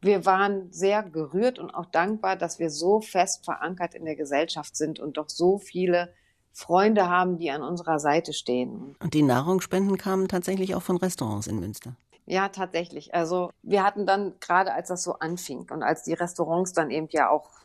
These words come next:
Speaker 1: doch ziemlich abrupt schließen mussten und die Nahrungsmittel aber schon eingekauft waren, hatten wir eben Anfragen, ob wir das denn nicht, sie würden das so ungern wegschmeißen. Und da war ja auch so ein, so eine Lücke noch mit den Tafeln. Also die konnten das also auch noch nicht mal an Menschen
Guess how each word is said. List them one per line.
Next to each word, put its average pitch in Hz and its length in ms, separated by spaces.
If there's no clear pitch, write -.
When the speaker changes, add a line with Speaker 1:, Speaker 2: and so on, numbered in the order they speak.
Speaker 1:
doch - 160
ziemlich 202 420
abrupt - 480
schließen 202 420
mussten 190 460
und 165 260
die 156 80
Nahrungsmittel 175 1080
aber 151 320
schon - 220
eingekauft 180 640
waren, 151 300
hatten 170 280
wir 165 200
eben 156 200
Anfragen, 175 720
ob 165 200
wir 160 100
das 165 180
denn 165 160
nicht, 170 160
sie 156 160
würden 160 140
das 165 120
so 117 100
ungern 170 340
wegschmeißen. 170 720
Und 156 160
da 131 180
war 147 100
ja 151 160
auch 156 80
so 151 120
ein, 151 200
so 147 140
eine 151 140
Lücke 185 400
noch 165 240
mit 156 200
den 143 140
Tafeln. 151 640
Also 143 180
die 143 120
konnten - 280
das 156 160
also - 200
auch 160 100
noch 160 120
nicht 160 160
mal 165 180
an 151 200
Menschen 185 400